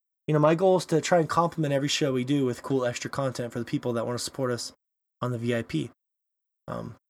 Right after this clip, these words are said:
now, if you wanna hear some of our interview podcasts as well, I was able to interview the,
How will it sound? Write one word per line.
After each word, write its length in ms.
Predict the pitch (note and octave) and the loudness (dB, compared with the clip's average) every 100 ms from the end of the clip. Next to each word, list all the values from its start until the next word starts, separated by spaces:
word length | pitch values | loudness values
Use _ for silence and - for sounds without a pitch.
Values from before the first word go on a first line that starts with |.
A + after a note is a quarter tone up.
| - _ - | -20 _ -2
now, 160 | C3 | -2
if 140 | B2+ D#3+ | 0 2
you 60 | |
wanna 120 | D#3 D#3 | 2 2
hear 100 | D#3+ | 2
some 160 | E3 | 2
of 100 | D3 | 2
our 100 | C3 | 2
interview 320 | C3 D3 D3 | 2 0 0
podcasts 560 | D3+ C#3+ C3+ C#3 C3+ - | 0 -2 0 -2 -2 -2
as 120 | B2+ | -4
well, 380 | B2 A#2+ B2+ C3+ - - - | 0 0 0 -4 -12 -4 2
I 80 | |
was 140 | C3+ C3+ | 4 4
able 140 | C#3 | 2
to 80 | C#3 | 2
interview 440 | C#3 C3+ C#3+ C3+ | 0 0 2 2
the, 440 | A#2+ B2+ B2 A#2+ | 2 -2 0 -2